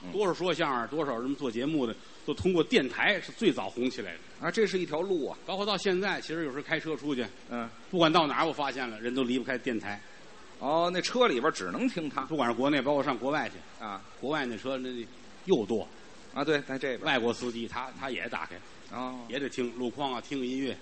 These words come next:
Speaker 1: 是。
Speaker 2: 咱们这是左舵。
Speaker 1: 啊，解闷儿。
Speaker 2: 还有这中舵。
Speaker 1: 中舵？
Speaker 2: 中舵是三个轱辘。啊。
Speaker 1: 摩托车呀，三蹦子，您说那是？
Speaker 2: 到天津叫狗气兔子。
Speaker 1: <laughs> 那不算。
Speaker 2: 嘟嘟嘟嘟，中舵啊。
Speaker 1: 那不算。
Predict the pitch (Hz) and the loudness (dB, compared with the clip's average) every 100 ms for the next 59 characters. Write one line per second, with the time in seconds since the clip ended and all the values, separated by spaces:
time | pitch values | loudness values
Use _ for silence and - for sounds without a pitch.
0 | - - 156 127 - - 110 170 131 113 | -12 -6 -4 -4 -10 -4 0 2 2 0
1 | 87 78 156 - - - - 76 - 76 | -8 -4 -4 -4 -10 -18 -16 -12 -10 -6
2 | 175 185 - - - 170 139 120 220 226 | -6 -6 -8 -14 -8 -2 0 2 2 2
3 | 202 - - - - - - - - - | 4 2 -2 -16 -16 -16 -18 -18 -18 -16
4 | - 339 359 370 254 170 104 - - - | 12 12 12 10 8 8 4 -2 -10 -2
5 | 214 208 190 135 127 - - - - - | 2 6 8 8 8 4 -4 -18 -14 4
6 | 226 208 143 113 113 95 - - 98 87 | 6 8 6 2 -2 -4 -10 -16 -14 -12
7 | - - - - - 156 302 339 330 214 | -14 -16 -16 -14 6 12 12 12 12 12
8 | 320 339 262 - 147 - - - - - | 12 12 12 10 6 2 -10 -12 -12 -14
9 | - - 330 339 320 370 349 269 160 147 | -10 4 8 8 8 6 6 4 2 0
10 | 151 151 127 113 120 170 175 170 120 123 | 0 -2 0 -2 2 4 4 4 2 0
11 | 180 185 220 180 - 156 - 220 - - | 0 6 6 6 2 -4 4 6 6 2
12 | - - - - 139 160 143 139 131 120 | -2 -2 -12 -2 2 4 8 8 6 2
13 | - - 202 196 170 135 - 123 143 139 | -2 -6 2 4 6 2 0 -2 -2 -2
14 | 110 90 - - | -6 -6 -6 -8